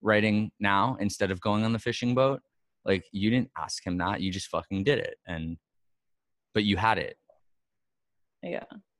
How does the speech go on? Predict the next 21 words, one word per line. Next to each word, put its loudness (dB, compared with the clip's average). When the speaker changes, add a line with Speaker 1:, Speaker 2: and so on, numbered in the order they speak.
Speaker 1:
That's -12
cool. -8
Speaker 2:
Yeah. 0
I -4
don't -2
know. -2
I 2
think -4
there's, 2
I 2
think -4
that 0
there's 2
something -2
to -4
that, -4
like, -10
um, -6
embracing 0
your 0
narcissism. -4